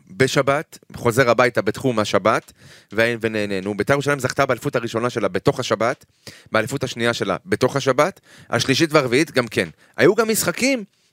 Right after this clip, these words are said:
במוצאי השבת, שזה היה משחק מרכזי. אני אומר לך שאם אתה בודק לאורך השנים, אז, אה, מה שקבע כנראה זה התוצאה, התוצאות והיכולת, ולאו דווקא שבת לא שבת, אבל אם אתה תראה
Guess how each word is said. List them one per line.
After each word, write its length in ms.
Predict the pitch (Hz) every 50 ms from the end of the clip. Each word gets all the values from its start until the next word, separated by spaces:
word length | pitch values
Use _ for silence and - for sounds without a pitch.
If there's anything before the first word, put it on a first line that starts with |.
| _ -
במוצאי 420 | 113 143 156 180 185 165 - 165
השבת, 400 | 156 156 147 - 139 131 165 151
שזה 120 | 113 120 127
היה 60 | 131
משחק 260 | 131 123 127 120 127
מרכזי. 400 | 135 120 - - 113 101 101 101 85 _ _ _ _ _ _ _ _ _ _ _ _ _ _ - - _ - -
אני 160 | 127 131 131
אומר 260 | 123 120 131 151 170
לך 240 | 190 185 - - 139 120
שאם 200 | - 135 127 123
אתה 140 | 117 - 113
בודק 400 | 107 104 107 110 104 156 156 131
לאורך 300 | 131 135 143 143 - 131
השנים, 460 | 120 - 113 117 151 170 165 160 151 - - - - - - - _ _ _ _ -
אז, 320 | 110 110 107 101 101 110 113
אה, 100 | 113 107
מה 140 | 113 127 143
שקבע 360 | 139 160 147 - 117 107 131
כנראה 240 | 131 - 110 110 113
זה 80 | 110 110
התוצאה, 420 | 104 - 92 - - 58 76 92 113 - _ _ _ _ _ _ _ -
התוצאות 500 | - 101 - 98 - - 85 98 107 90
והיכולת, 680 | 87 80 78 78 - - 87 90 117 170 - - - - - _ _ _ -
ולאו 220 | 85 85 101 104
דווקא 360 | 87 87 110 107 - - -
שבת 360 | 85 - - 85 85 95 87 -
לא 80 | 90
שבת, 460 | 85 - - - - 120 165 _ _ _ _ _ _ - - - - - - - _ - - - - - - - -
אבל 340 | 95 98 95 107 123 123 110 - _ - -
אם 260 | 113 143 147 143 131
אתה 260 | 117 - - 117 107 104
תראה 420 | - 104 98 92 95 101 101